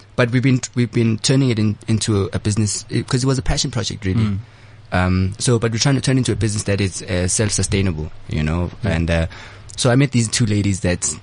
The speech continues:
Speaker 1: are running this advertising agency, and they needed someone to take care of the magazine, you know, because they really love publishing.
Speaker 2: Mm.
Speaker 1: And what we did is that we started a publishing company with the Muffins when we started, just to push our own music.
Speaker 2: Yeah,
Speaker 1: you
Speaker 2: yeah.
Speaker 1: know? So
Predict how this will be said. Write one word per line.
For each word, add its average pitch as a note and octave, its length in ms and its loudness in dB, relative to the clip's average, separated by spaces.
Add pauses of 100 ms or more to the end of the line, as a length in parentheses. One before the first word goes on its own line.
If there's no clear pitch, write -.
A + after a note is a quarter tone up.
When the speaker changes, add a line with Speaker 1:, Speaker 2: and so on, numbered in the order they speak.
(260)
Speaker 1:
are F#2 120 0
running G2 220 2
this F#2+ 140 0
advertising F#2 460 0
agency, F2 580 -2
and E2+ 180 0
they G2+ 160 0
needed G#2 240 0
someone F#2 220 0
to F#2 80 -6
take F#2 240 -2
care F2+ 200 0
of E2+ 260 -8 (140)
the F2 100 -2
magazine, E2+ 600 0 (180)
you D#2 140 -2
know, E2+ 160 -2
because F#2+ 320 -4 (260)
they A2+ 120 4
really B2 260 2
love G#2+ 320 0
publishing. B2+ 480 2 (260)
Speaker 2:
Mm. G2+ 220 -2
Speaker 1:
And G#2+ 240 2
what C3 100 2
we C#3+ 140 4
did C#3 160 2
is G#2+ 100 -2
that G#2+ 160 0
we A#2+ 100 2
started A#2+ 320 0
a G2 40 0
publishing G#2+ 320 0
company G2+ 240 0
with F#2+ 120 0
the - 80 -2
Muffins F#2+ 400 0 (100)
when F#2 220 -2
we F#2+ 380 2 (840)
started, A2 260 2
just A#2 160 2
to A#2 40 -2
push B2 240 0
our A#2 160 2
own G#2+ 200 2
music. G2 260 2
Speaker 2:
Yeah, A2 120 2
Speaker 1:
you G#2 100 0
Speaker 2:
yeah. G#2 60 0
Speaker 1:
know? G2+ 60 0
So G#2+ 200 0